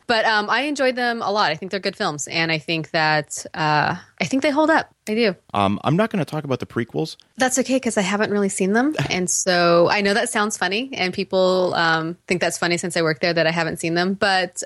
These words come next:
Speaker 1: um, I didn't see them. <laughs> I'll just leave that there.
Speaker 2: That's okay, because this film is episode seven, so it's a direct sequel to Return of the Jedi. It's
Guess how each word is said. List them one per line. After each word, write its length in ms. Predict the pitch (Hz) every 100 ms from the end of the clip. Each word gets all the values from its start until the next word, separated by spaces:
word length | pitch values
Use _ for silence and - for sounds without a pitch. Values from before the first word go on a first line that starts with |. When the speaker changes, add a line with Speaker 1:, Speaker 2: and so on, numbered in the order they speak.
| -
Speaker 1:
um, 560 | 175 165 156 151 170 196 -
I 300 | 180 185 185 - -
didn't 280 | 247 277 269
see 160 | 247
them. 260 | 208 147 160 _ 220
<laughs> 0 | - 370 - 427 427 440 - - 359 -
I'll 200 | 339 294 -
just 200 | 254 -
leave 120 | 254
that 160 | 240 233
there. 260 | 233 - -
Speaker 2:
That's 220 | 127 143 180
okay, 320 | - 143 92
because 360 | - 107 98 -
this 240 | 151 -
film 300 | - 127 107
is 100 | 95 101
episode 420 | - - 90 -
seven, 400 | - 87 - -
so 220 | - 85
it's 100 | -
a 40 | 85
direct 320 | 98 131 -
sequel 340 | - 127 107
to 100 | -
Return 300 | 92 - 113
of 60 | 101
the 80 | 92
Jedi. 500 | 101 87 58 53 -
It's 280 | _ -